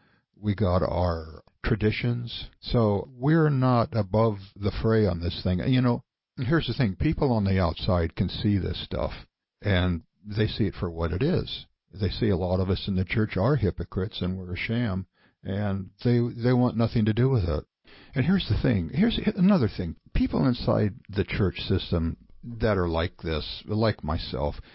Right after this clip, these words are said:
we don't even know it. We don't even recognize it. We don't realize it. We're, we're being as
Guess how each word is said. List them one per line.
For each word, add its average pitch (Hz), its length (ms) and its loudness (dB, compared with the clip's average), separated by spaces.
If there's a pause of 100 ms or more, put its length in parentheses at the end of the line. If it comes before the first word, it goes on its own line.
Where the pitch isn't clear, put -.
(200)
we 151 320 -2
don't 160 200 2
even 90 280 -2
know 78 220 0
it. - 80 -8
We 156 140 0
don't 180 220 4
even 107 320 0
recognize 85 540 0
it. 65 40 -2
We 78 100 4
don't - 200 0
realize 76 560 0
it. 62 140 -2
We're, 120 220 2 (500)
we're 147 140 0
being 139 680 2
as 101 200 2